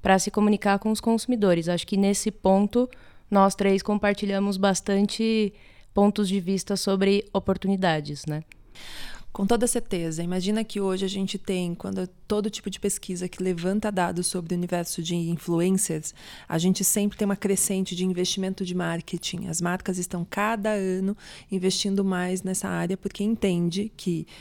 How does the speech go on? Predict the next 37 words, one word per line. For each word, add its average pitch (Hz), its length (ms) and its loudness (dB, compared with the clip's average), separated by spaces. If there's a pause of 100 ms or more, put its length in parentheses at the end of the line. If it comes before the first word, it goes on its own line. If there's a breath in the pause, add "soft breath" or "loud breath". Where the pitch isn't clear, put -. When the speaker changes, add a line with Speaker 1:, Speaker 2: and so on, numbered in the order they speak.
(260 loud breath)
Speaker 2:
ter 220 220 6
alguém 170 800 0
que 180 180 -4
fala 233 480 -4
sobre 170 320 -2
esse 170 160 -4
produto 180 680 0
ou 170 220 0
sobre 160 260 -6
essa 190 220 -2
marca 156 500 -2
ou 185 140 -2
sobre 175 240 -4
o - 20 -6
território 208 720 0
dessa 165 300 -4
marca 185 480 -2 (320 loud breath)
é 180 140 2
mais 233 380 2
interessante 208 760 0
do 196 140 -6
que 208 100 -4
só 190 160 -4
trabalhar 180 520 -4
com 196 280 -2
uma 202 160 2
mídia 180 260 2
display, 175 540 0
como 180 300 -6
elas 175 180 -6
já 175 140 -4
vinham 175 240 -4
trabalhando 170 440 -4
dentro 170 160 -2
do 175 60 -2
ambiente 170 340 -4
digital. 175 540 -4